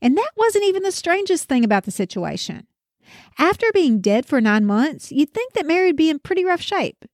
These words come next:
but she wasn't. If you listen to the episode I did about Rome,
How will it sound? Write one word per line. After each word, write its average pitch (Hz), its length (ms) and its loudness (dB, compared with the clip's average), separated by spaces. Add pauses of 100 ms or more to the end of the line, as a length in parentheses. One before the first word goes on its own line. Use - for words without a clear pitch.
but 262 100 -6
she 370 140 0
wasn't. 392 520 -2 (640)
If 277 140 0
you 370 100 2
listen 523 280 -2
to 453 100 -6
the 294 100 0
episode 240 420 2
I 208 100 4
did 196 160 2
about 185 260 0
Rome, 196 400 -2